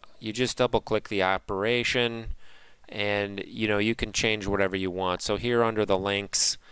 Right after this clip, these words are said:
maybe I wanna change something about how my, uh, lead in distance and radius are going to behave.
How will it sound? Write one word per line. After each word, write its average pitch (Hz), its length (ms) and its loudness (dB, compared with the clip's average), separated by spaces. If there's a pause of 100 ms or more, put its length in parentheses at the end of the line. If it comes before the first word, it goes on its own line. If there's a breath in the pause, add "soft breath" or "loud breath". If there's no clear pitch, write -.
(320 soft breath)
maybe 104 360 2
I 101 80 4
wanna 98 260 -2
change 98 720 -4 (120)
something 98 500 -2
about 92 460 0 (540 soft breath)
how 98 200 0
my, 95 340 0
uh, 87 360 0
lead 98 280 -6
in 95 140 -6
distance 95 460 -4
and 90 160 -6
radius 90 580 0
are 92 140 -4
going 90 300 -4
to 90 100 -12
behave. 87 800 -2